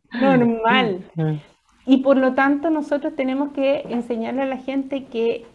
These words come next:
Speaker 2: eh, que son humanos, todos somos humanos y nos pasa todo.
Speaker 1: <laughs>
Speaker 2: ¿Ya? Entonces, pero, como te digo, con esos pequeños tips de solamente concentrarnos en unos segundos, si tú haces tres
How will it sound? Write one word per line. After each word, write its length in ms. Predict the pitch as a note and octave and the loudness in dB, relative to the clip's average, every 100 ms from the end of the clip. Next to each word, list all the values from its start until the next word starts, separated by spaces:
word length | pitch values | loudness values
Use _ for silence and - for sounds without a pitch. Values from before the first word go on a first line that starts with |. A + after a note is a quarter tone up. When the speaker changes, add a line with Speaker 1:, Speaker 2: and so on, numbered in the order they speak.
| _ G#3+ | _ 0
Speaker 2:
eh, 280 | G#3 F#3+ - | 0 -2 -6
que 80 | A3+ | -4
son 200 | G#3 D#4+ | 2 4
humanos, 500 | E4 D#4+ G4 D4+ G#3+ - | 6 6 4 2 0 2
todos 280 | F#4 F#4 - | 2 2 2
somos 200 | E4+ F4+ | 2 4
humanos 320 | D#4+ E4 F#4 | 4 4 2
y 40 | E4 | 2
nos 120 | E4+ | 2
pasa 300 | D#4 D#4 E4 | 2 2 2
todo. 340 | C#4 D4 G#3 F3 | 2 0 0 -2
Speaker 1:
<laughs> 1300 | C#3 - - - - - - - A#3+ G3 D3 - - | -8 -8 -10 -10 -12 -20 -18 -12 -10 -10 -12 -18 -10
Speaker 2:
¿Ya? 420 | G#3+ G#3+ A3+ B3+ F#3 F3+ - - - - - - _ | -4 0 0 -2 -8 -12 -18 -20 -20 -20 -20 -20 _
Entonces, 480 | B3+ B3+ C4 - - - | 6 6 4 0 -2 6
pero, 380 | C4+ C4 C4 - - _ - | 10 10 8 0 -20 _ -6
como 200 | C4+ B3+ | -2 2
te 80 | C#4 | 4
digo, 260 | D#4 D#4 | 4 4
con 160 | D4+ C#4+ | 4 2
esos 220 | D#4+ F#4 | 2 0
pequeños 460 | F#4 D#4 D#4+ D#4+ D#4+ - | -2 -2 0 0 -2 -4
tips 300 | D#4 D#4 - - - | -4 -4 -6 -14 -2
de 120 | A#3 | -2
solamente 680 | A#3 D4+ D#4+ D#4 E4 D#4+ C#4 | 4 6 6 6 4 0 -2
concentrarnos 920 | B3 B3 B3+ A#3 A#3 C#4 C#4 B3+ - - | -2 -4 -4 -4 0 2 2 -2 -4 -6
en 160 | A3+ B3+ | -2 2
unos 260 | E4 E4+ - | 2 0 -2
segundos, 520 | C4+ C#4 G4+ E4 - | -4 -2 -2 -2 -6
si 140 | - | -10
tú 160 | G#3 D4 | 0 2
haces 240 | D#4+ D4+ | 2 -2
tres 160 | C#4+ | -4